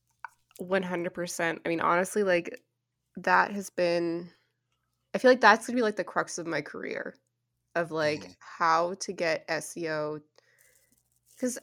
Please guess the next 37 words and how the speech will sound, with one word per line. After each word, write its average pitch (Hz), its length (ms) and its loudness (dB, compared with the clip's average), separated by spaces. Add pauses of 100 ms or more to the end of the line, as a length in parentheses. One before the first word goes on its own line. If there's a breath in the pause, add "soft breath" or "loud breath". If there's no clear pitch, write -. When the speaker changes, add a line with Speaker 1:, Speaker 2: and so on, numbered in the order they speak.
Speaker 1:
I 247 80 8
mean, 233 120 2
I 269 100 6
feel 311 160 -2
like 330 160 0
at 262 100 -4
this 208 160 0
point, 208 260 -4
like, 175 240 -4 (380)
there 214 200 4
are 214 40 6
definitely 226 300 2
people 196 180 -2
that, - 160 -6
that 165 120 2
don't 156 180 4
believe 151 260 -4
in 147 60 -2
S - 220 -6
E 147 80 2
O 147 60 0
and 147 120 -4
think 147 160 -4
it's, - 140 -8
like, 156 140 -6
voodoo. - 340 -4 (760)
And, 196 520 -2
Speaker 2:
Mm-hmm. - 100 -18 (1080)
Speaker 1:
I 208 100 -12
mean, 208 220 0
I, 196 280 0
I 214 140 6
understand 226 440 0
that - 120 -6
perspective, - 600 -6
right? 151 280 0
Like, 156 320 -2